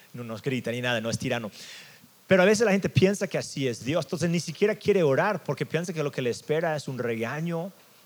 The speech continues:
es culpa, es castigo, es juicio, y Dios no es así. Lo que encontramos en Jesús, ese Jesús que dijo que los niños vengan conmigo,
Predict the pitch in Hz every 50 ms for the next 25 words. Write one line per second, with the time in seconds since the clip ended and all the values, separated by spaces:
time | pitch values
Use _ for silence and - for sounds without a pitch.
0 | _ - 127 - - - - 151 175 185 - - 185 165 156 185 - - - -
1 | _ _ _ _ _ - 131 - - - 127 104 - - - 156 151 156 156 160
2 | 165 143 139 135 - 151 156 156 135 - 156 156 156 - 156 139 113 - 160 165
3 | 165 156 - 151 143 139 135 - - 131 110 - - 127 120 123 - 135 127 120
4 | 131 127 117 160 165 175 180 185 - 190 175 151 175 170 147 - 123 107 117 -
5 | - - - - _ - - - - - _ _ - - - - - 127 - -
6 | 175 151 170 170 143 160 165 151 - - 156 135 135 123 113 123 110 - - -
7 | 120 113 110 113 - 131 131 135 135 117 107 123 127 127 131 131 - - 117 107
8 | 107 110 110 101 92 85